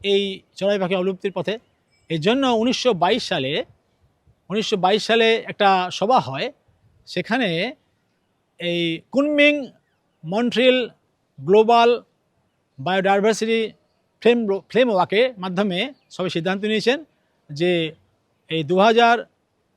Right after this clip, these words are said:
তিরিশ সালের মধ্যে প্রায় পঁচিশ শতাংশ তারা নীতি গ্রহণ করবে এবং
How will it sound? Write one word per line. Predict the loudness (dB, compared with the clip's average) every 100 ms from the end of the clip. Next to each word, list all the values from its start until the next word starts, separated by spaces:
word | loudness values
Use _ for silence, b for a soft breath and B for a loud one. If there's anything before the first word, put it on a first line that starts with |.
| _ _ _ _ _ _ _ _ _ _ _ _ -2
তিরিশ | -2 2
সালের | 2 2
মধ্যে | 0 2 4 4 0 -4 _
প্রায় | -2 -2
পঁচিশ | 0 -2 0
শতাংশ | -2 0 -2
তারা | 0 0 2
নীতি | 0
গ্রহণ | 2 2 2
করবে | 4 4 2 0 _ _ _
এবং | -4 -4 -4